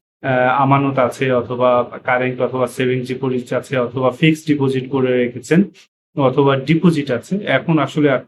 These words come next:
আপনাদের বর্তমান করণীয় কি? আমি নিজে যেহেতু একজন ব্যাংকার, সেই ক্ষেত্রে আমার নিজের, আহ, প্র্যাকটিক্যাল নলেজ এবং পার্সপেক্টিভ থেকে আপনাদের উদ্দেশ্যে যেটা বলবো সেটা হচ্ছে যে যেহেতু এখানে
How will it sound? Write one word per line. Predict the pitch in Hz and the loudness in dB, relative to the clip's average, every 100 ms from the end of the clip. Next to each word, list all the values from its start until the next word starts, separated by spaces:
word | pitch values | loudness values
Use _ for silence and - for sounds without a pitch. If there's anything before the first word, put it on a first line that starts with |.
| _ | _
আপনাদের | 131 123 135 131 123 | -8 -4 -4 -2 -2
বর্তমান | 120 135 127 127 | -2 -4 -6 -4
করণীয় | 127 131 123 113 110 | -2 0 0 -2 -8
কি? | 107 117 _ _ _ _ _ _ | -12 -16 _ _ _ _ _ _
আমি | 143 160 | 0 4
নিজে | 175 165 185 | 6 6 6
যেহেতু | 170 175 170 170 | 6 4 4 0
একজন | 151 131 165 | 0 0 2
ব্যাংকার, | 135 127 123 151 | 2 0 0 -2
সেই | 180 - 156 | -4 -2 -2
ক্ষেত্রে | 156 160 - 156 | 0 -2 2 2
আমার | 135 139 139 | 2 2 0
নিজের, | 139 131 147 147 139 | 0 4 4 4 2
আহ, | 135 127 | -2 0
প্র্যাকটিক্যাল | 143 135 151 143 139 | -2 -2 0 2 2
নলেজ | 131 127 135 143 | 2 2 2 0
এবং | 139 135 | 0 -4
পার্সপেক্টিভ | 123 151 143 143 131 | -4 -4 -2 -4 -2
থেকে | 135 165 | -2 2
আপনাদের | 147 135 127 127 | 0 0 -4 -4
উদ্দেশ্যে | 123 123 - | -6 -8 -6
যেটা | 147 127 123 | -4 -4 -4
বলবো | 123 123 139 | -4 -4 -6
সেটা | 139 127 123 | -6 -6 -4
হচ্ছে | 117 - | -6 -8
যে | 123 117 _ _ _ _ _ _ _ - | -6 -6 _ _ _ _ _ _ _ -6
যেহেতু | 135 151 160 170 | 2 2 4 2
এখানে | 160 160 165 | 4 4 2